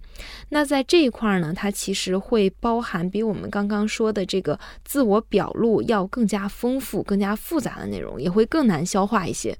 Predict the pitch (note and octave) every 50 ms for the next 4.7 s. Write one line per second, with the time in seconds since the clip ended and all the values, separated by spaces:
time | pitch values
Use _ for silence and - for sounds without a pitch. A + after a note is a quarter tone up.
0 | - - - - - - - - - - A#3 C4 A#3+ A3+ G#3+ G#3 F#3+ E3 E3 D#3+
1 | E3 E3+ E3+ F3+ F#3 F#3+ G3+ A3 G#3+ G3 D#3+ D3+ F3 - - A3+ G#3 G3 F3+ F3
2 | - - - D#3+ E3+ G3 B3 B3 - - - E3+ - - - F3 F3+ F#3 F#3 -
3 | - G3 F3 F3+ G#3 A3 G3 F#3+ - - A3 A3 A3 B3+ G#3+ G3 F#3 G3 G#3 F#3
4 | - - - - G#3 F#3+ - A3 A3+ A#3+ C4 B3+ F3+